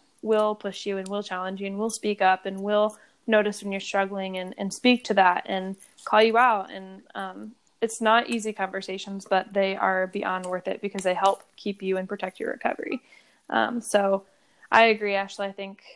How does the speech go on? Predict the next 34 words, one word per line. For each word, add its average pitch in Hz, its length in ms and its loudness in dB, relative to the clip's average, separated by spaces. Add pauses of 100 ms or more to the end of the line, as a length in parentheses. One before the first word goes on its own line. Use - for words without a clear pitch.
um, 202 480 -6
the 220 80 0
timing 208 420 0
of 202 140 0
it 202 220 2
had 185 260 0
to 185 80 -8
be 185 380 -6 (540)
divine 190 520 -4
intervention. 196 720 -8 (120)
Um, 185 440 -2 (1120)
I 330 80 2
think - 420 -2 (380)
this 233 120 6
past 202 400 2
year, 196 400 -4 (140)
um, 214 420 -10
we 214 120 0
have 196 180 4
walked 190 300 -4
through 190 360 -6
a 190 120 0
lot, 185 400 0
and 202 260 -8
a 208 80 0
lot 202 180 4
of 226 80 -8
things 220 200 -6
that 214 180 -8
friends 208 440 -8 (220)
don't - 240 -8
walk 202 240 -6
through 214 180 -8
ever. 208 460 -2